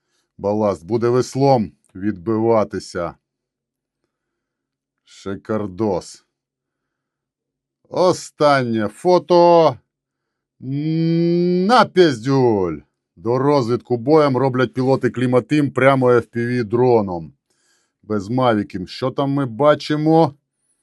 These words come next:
Хробака розмагнічено. І трошки попотрошено.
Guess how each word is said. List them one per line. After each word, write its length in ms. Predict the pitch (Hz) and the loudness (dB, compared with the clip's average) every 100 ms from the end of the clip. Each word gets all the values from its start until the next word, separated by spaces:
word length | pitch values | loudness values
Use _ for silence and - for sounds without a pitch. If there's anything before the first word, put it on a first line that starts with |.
| _ _ _ _ _ _ - | _ _ _ _ _ _ -12
Хробака 760 | 101 104 92 104 101 120 117 | -8 -6 -4 -6 -2 0 2
розмагнічено. 1080 | 113 113 98 107 101 107 117 107 98 90 73 _ _ _ | 2 0 0 -2 -2 -2 -4 -6 -8 -8 -10 _ _ _
І 120 | 113 110 | -8 -6
трошки 460 | 139 156 147 156 | 2 2 2 -2
попотрошено. 920 | 143 139 135 135 139 127 113 95 82 | -2 -2 -2 -2 0 0 0 -8 -8